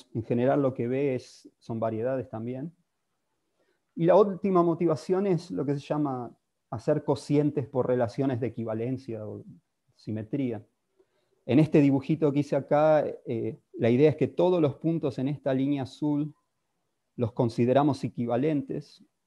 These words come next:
Entonces, en lugar de trabajar con todos ellos, trabajo con solo un punto en un espacio cociente. Y eso, de nuevo, da lugar a, a variedades en general. Y es por eso que, eh,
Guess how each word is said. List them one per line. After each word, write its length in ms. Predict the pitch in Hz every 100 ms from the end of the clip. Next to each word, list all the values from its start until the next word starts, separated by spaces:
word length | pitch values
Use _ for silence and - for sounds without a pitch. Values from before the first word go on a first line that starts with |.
| _ _
Entonces, 440 | 113 113 160 151 143
en 120 | 131
lugar 320 | 127 151 160
de 200 | 143 117 - _
trabajar 380 | - 117 120 147
con 160 | 147 131
todos 240 | 143 139
ellos, 240 | 151 151 -
trabajo 360 | 123 131 135
con 140 | 127 113
solo 300 | - 135 127
un 120 | 113
punto 380 | 131 135 131 127
en 80 |
un 100 | 120
espacio 400 | 113 113 113 -
cociente. 400 | 107 101 117 113 _ _ _ _ _ _ _
Y 120 | 123
eso, 240 | 151 160 139
de 100 | 127
nuevo, 320 | 131 120 110
da 160 | 127
lugar 300 | 127 123 123
a, 260 | 120 113 - -
a 80 |
variedades 680 | 110 110 110 113 117 113 107
en 100 | 113
general. 400 | - 107 107 107 - _ _ _ _ _ _ _ _ _ _ _
Y 120 | 151
es 40 |
por 160 | 185 165
eso 260 | 175 170 156
que, 420 | 139 131 123
eh, 100 | 135